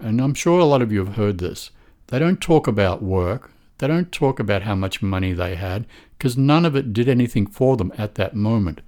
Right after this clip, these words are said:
They talk about their family and the relationships that they should have done something better with.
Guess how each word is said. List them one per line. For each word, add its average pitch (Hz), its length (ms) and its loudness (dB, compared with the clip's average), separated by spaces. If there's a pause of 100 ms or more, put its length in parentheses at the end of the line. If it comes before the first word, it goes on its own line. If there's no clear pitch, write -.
(480)
They 104 120 0
talk 135 360 2
about 123 400 0
their 92 120 0
family 117 640 0
and 104 120 0
the 98 80 0
relationships 107 960 -2
that 104 140 -2
they 85 120 -2
should 117 260 -2
have 104 200 -2
done 107 240 0
something 101 580 -2
better 95 260 0
with. - 480 -10